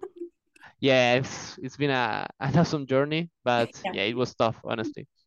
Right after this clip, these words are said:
Speaker 2: Yeah, have you found it very beneficial to have come from a racing family, the fact that they can sort of understand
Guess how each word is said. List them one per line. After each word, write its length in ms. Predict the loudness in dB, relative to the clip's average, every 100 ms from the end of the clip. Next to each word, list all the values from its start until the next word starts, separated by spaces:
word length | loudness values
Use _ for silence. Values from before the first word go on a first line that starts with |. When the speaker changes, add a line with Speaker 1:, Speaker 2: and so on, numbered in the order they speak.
| _ -4
Speaker 2:
Yeah, 260 | 0 2
have 140 | 0 2
you 120 | 0
found 280 | 2 2 2
it 100 | 4
very 180 | 4
beneficial 500 | 4 0 0 -2 -2 -4
to 120 | -4
have 160 | -4
come 200 | -4 -6
from 140 | -4 -4
a 80 | -2
racing 380 | -2 -4 -6
family, 340 | -4 -4 -4 -6
the 80 | -4
fact 220 | -4 -2
that 100 | 0
they 80 | -2
can 160 | -4
sort 220 | -2 0
of 160 | 2 2
understand 840 | -2 -4 -4 0 0 0 -4 -8